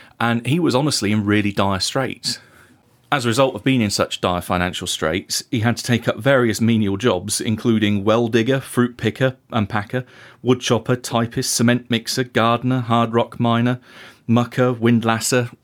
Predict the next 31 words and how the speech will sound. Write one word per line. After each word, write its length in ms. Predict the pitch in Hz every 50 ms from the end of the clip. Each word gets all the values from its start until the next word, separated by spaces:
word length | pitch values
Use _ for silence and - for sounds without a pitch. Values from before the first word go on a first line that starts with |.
| _ - -
anything 400 | 151 165 165 151 - 143 131 120
he 120 | 104 127
could 120 | - 131 117
do 160 | 135 123 110
to 80 | -
potentially 360 | - - 120 113 - - 113 104
get 200 | 107 107 - 113
money 260 | 107 104 104 107 123
in. 200 | 127 107 85 - _ _ - - - - - - - - - _ _
And 360 | - 113 113 113 113 110 - - _ _ -
after 360 | 135 139 151 147 - - 147
his 340 | 117 98 120 117 113 110 -
creative 840 | - _ - - 131 117 110 113 107 - - 113 101 98 98 - - _ _ -
lapse, 600 | 113 110 117 110 90 - _ - - - - -
in, 340 | - - 107 101 101 101 98 -
in 100 | - -
terms 180 | - 110 92
of 60 | 101 95
at 40 |
least 160 | 101 101 - -
writing, 540 | 98 113 120 127 110 - - 92 85 85 - -
that 160 | - - -
is, 160 | - - - - _ - - - - - - - -
he 140 | - 117 113
found 640 | - - 135 120 120 117 113 113 113 110 - - _ _ _ _ _ _ _ _ _ _ _ _ _ -
taking 360 | - - 147 - - 139 131
lots 320 | 127 120 127 - - - 123
of 420 | 113 110 107 104 101 - - - _ _ _
just 220 | - 123 - - _ _ _ _
rocks, 760 | - 110 101 110 104 101 - - _ - - - - - - - _ _ _ _ _ _ - _ - -
um, 480 | 104 95 92 95 95 98 101 101 95